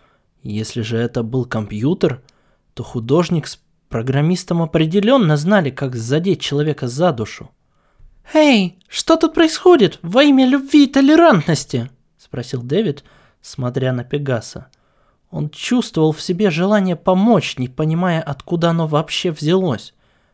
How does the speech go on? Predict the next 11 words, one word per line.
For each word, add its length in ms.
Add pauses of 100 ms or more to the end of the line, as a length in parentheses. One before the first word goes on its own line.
(160)
В 100
реальной 420
жизни 380
такое 420
вряд 420
ли 60
бы 200
произошло. 720 (600)
Та 120
лишь 200
фыркнула. 640